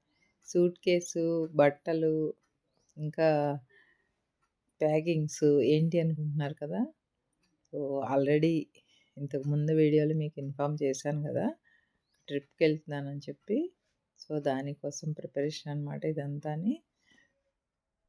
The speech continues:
టోటల్ సిక్స్ డేస్ ట్రిప్. So, దానికి కావాల్సిన బట్టలు, అలానే ఇంకా ఎక్స్ట్రా లగేజ్, ఒక హ్యాండ్ బ్యాగ్. అంటే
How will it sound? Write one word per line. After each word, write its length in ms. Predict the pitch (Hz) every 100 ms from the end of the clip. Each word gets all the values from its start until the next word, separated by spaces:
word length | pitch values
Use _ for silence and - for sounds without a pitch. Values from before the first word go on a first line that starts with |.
| _ _ -
టోటల్ 440 | 185 170 180 185
సిక్స్ 340 | 185 180 - -
డేస్ 300 | 156 151 156 165 165
ట్రిప్. 420 | - 160 - 196 269 _ _ _ _ _ _ _ -
So, 60 | 156 147 143 160 - -
దానికి 300 | 156 151 156
కావాల్సిన 500 | - 139 135 151 - 156
బట్టలు, 480 | 147 135 143 165 160 165 _ _ _ _ _ _ _ -
అలానే 380 | 139 139 139 139
ఇంకా 280 | 139 - 139 135
ఎక్స్ట్రా 380 | 131 - - 135
లగేజ్, 520 | 139 139 147 147 151 143 - _ _ _ _
ఒక 140 | 156 147
హ్యాండ్ 380 | 139 127 147 151
బ్యాగ్. 300 | 139 147 - - 156 - _ _ _ _ _ _ _ _ -
అంటే 280 | 160 151